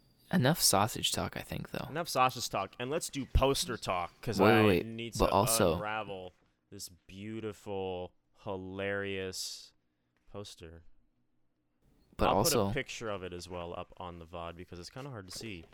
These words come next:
Speaker 1: Also, while we look at that, let me mention the guy that came up to our window, 'cause you had, you
Speaker 2: Oh,
Speaker 1: wanted to
Speaker 2: yes.
Speaker 1: mention that. There was this dude who was, like, selling t-shirts, and, uh, we had our windows rolled up, and he was, like, trying to, like, sling it. He was just like,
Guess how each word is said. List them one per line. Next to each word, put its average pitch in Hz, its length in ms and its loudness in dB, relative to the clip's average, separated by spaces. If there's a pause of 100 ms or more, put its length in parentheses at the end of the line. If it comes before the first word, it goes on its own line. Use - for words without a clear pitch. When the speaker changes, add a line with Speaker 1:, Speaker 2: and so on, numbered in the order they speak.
(140)
Speaker 1:
Also, 110 260 4
while 107 220 2
we - 100 4
look - 240 -2
at - 80 -6
that, - 240 0 (420)
let 95 100 0
me 127 100 2
mention 98 540 0
the 101 120 0
guy 95 200 2
that 98 100 4
came 92 140 0
up 95 120 -2
to - 140 0
our - 80 0
window, 87 280 0
'cause - 200 -12
you 92 100 2
had, 127 120 0 (360)
you 180 80 4
Speaker 2:
Oh, 196 140 8
Speaker 1:
wanted 151 80 4
to - 0 -
Speaker 2:
yes. 170 280 4
Speaker 1:
mention - 280 0
that. - 160 -6 (720)
There 113 120 6
was 113 120 6
this 101 120 2
dude 120 260 6 (240)
who 120 80 4
was, 120 80 6
like, 98 100 6
selling 113 240 6
t-shirts, 104 500 4
and, 98 140 4 (100)
uh, 101 60 8
we 117 120 8
had 143 100 6
our 95 100 6
windows 98 320 6
rolled 98 180 6
up, 98 160 4 (280)
and 107 120 4
he 120 80 6
was, 123 80 6
like, 98 140 6
trying 107 180 4
to, 110 60 6
like, 101 160 4
sling 110 220 4
it. 92 100 2
He 107 80 2
was 110 80 2
just 110 140 0
like, 98 220 4